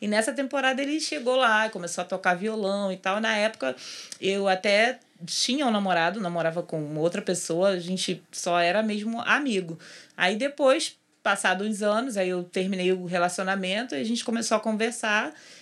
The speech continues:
e foi muito rápido. A gente <laughs> começou a namorar em noventa e sete e casamos em noventa e oito.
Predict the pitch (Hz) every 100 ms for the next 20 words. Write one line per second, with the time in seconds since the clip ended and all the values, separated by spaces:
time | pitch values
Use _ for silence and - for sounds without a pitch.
0 | - 254 285 311 294 302 320 330 285 208
1 | 214 180 185 202 220 220 - 226 202 226
2 | 220 196 190 180 175 175 175 175 180 180
3 | 165 220 - 240 - - 359 - - -
4 | - - - 190 214 226 247 240 233 247
5 | 285 262 147 - 165